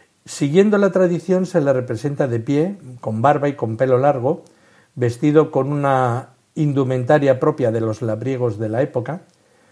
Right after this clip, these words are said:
compuesta por un sayo abotonado ajustado al cuerpo y plegado a la falda, mangas anchas desde los hombros hasta los codos,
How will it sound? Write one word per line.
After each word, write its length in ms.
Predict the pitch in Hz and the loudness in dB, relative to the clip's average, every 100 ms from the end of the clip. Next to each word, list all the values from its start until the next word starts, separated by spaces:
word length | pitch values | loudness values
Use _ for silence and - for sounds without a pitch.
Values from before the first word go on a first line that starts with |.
| _ | _
compuesta 600 | - 117 139 127 - 123 | -4 -2 0 -2 0 0
por 180 | 127 123 | 4 2
un 420 | 135 127 123 120 | 2 -4 -4 -6
sayo 360 | 117 143 139 127 | -2 0 2 2
abotonado 640 | 117 120 120 131 131 120 | 2 0 -2 -2 -2 -2
ajustado 600 | 107 123 113 - 127 123 | -4 -10 -14 -4 -2 0
al 120 | 113 | -2
cuerpo 520 | - 135 120 120 113 - _ - _ _ - | 0 -2 0 -4 -6 -8 _ -20 _ _ -4
y 280 | 147 131 | -2 -2
plegado 460 | 120 127 117 123 123 | -4 -2 0 2 4
a 40 | |
la 140 | 120 113 | 2 2
falda, 440 | 156 156 160 196 _ _ _ _ _ 131 | 0 0 -2 -6 _ _ _ _ _ -6
mangas 520 | 127 143 135 127 170 | 0 2 2 2 4
anchas 380 | 165 - 127 113 | 2 2 0 2
desde 280 | 120 110 | -4 -2
los 220 | 117 110 143 | -2 -2 -4
hombros 320 | 131 123 117 | -4 -4 -4
hasta 280 | 120 - 120 | -6 -4 -2
los 200 | 113 - | -2 -2
codos, 420 | 151 160 202 | 0 0 -2